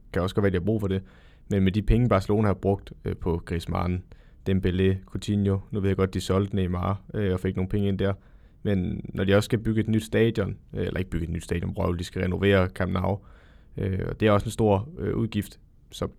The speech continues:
de har bare ikke pengene, og de har i forvejen også skrevet Luis Suarez og Messi op på nogle store kontrakter forholdsvis, øh, øh, for nyligt. Så de har ikke de penge, der skulle, der skal til for at hente Aubameyang. Det tror jeg simpelthen ikke på.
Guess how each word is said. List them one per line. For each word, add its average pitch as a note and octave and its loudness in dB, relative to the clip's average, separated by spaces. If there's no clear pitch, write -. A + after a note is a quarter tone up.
de G2+ -2
har G#2 0
bare G2 2
ikke A2+ -2
pengene, A2+ 2
og G2 2
de G#2 -2
har F#2+ 0
i - 0
forvejen A2 2
også G2+ 0
skrevet G#2 0
Luis F#2+ 2
Suarez F#2+ 0
og G2+ 0
Messi G2 0
op G2 -2
på A2 -4
nogle G2+ -6
store A2 0
kontrakter G2+ -4
forholdsvis, G#2 -4
øh, F#2 -4
øh, F2+ -6
for - -8
nyligt. G#2 -2
Så - -8
de - -4
har G#2+ 4
ikke A#2 2
de G#2+ 0
penge, G2+ 2
der F#2+ -2
skulle, F#2+ -6
der F#2 2
skal F#2+ -4
til G#2 0
for - 0
at F#2 6
hente F#2+ 2
Aubameyang. F2+ -2
Det G2+ -4
tror - -2
jeg G#2+ 0
simpelthen G2+ -2
ikke F#2+ -4
på. G2 -2